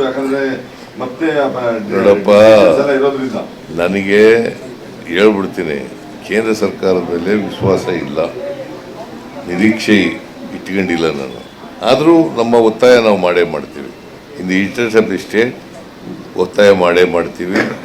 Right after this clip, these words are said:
Speaker 2: ನಮ್ಗೆ ಆಗಿರ್ತಕ್ಕಂಥ ಅನ್ಯಾಯಗಳನ್ನ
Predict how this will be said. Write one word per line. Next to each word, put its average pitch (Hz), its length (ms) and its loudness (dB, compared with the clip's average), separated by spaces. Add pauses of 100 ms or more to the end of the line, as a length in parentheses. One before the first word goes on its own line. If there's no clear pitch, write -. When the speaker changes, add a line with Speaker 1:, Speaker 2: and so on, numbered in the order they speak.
(880)
Speaker 2:
ನಮ್ಗೆ 98 260 0
ಆಗಿರ್ತಕ್ಕಂಥ 98 640 2
ಅನ್ಯಾಯಗಳನ್ನ 92 720 2